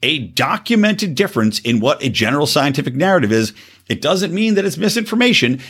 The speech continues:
It means the scientific process is working, wherein you test and you test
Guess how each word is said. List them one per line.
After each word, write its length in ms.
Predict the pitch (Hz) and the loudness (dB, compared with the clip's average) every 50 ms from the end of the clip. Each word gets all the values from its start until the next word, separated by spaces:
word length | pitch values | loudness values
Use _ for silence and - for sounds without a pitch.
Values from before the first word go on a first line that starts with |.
| - _ | -8 _
It 200 | - 160 - - | -2 -2 0 0
means 380 | 147 151 160 165 160 151 123 - - _ _ _ _ | 0 0 0 0 -2 -4 -4 -8 -12 _ _ _ _
the 220 | - 120 123 156 151 | -10 -4 -2 0 0
scientific 1040 | - - - - 196 180 180 180 180 185 185 - - - 135 131 - - 131 - | 2 0 0 2 2 2 2 2 0 0 0 -2 -2 -2 -2 0 -2 -4 -4 -4
process 520 | - - 101 90 85 - - - 90 - - | -4 -2 0 0 0 -2 -4 -4 -4 -4 -4
is 200 | - 110 87 90 | -4 -6 -6 -6
working, 560 | 95 123 160 156 139 131 - - - - - - - - _ | -4 -2 0 0 0 0 -2 -6 -6 -6 -10 -20 -20 -16 _
wherein 420 | - 101 104 107 110 107 107 110 104 | -4 -2 0 0 2 2 2 0 0
you 280 | 104 - 107 104 101 | -2 -2 -2 -2 -2
test 580 | - - - - - 147 156 156 - - - - - | -2 -4 -6 -4 -2 -2 -2 -2 -4 -8 -10 -6 -2
and 200 | 160 160 170 170 | 0 0 0 0
you 80 | 180 185 | -2 -4
test 540 | - - - 92 87 90 - - - - | -4 -6 -4 -4 -4 -4 -4 -6 -8 -10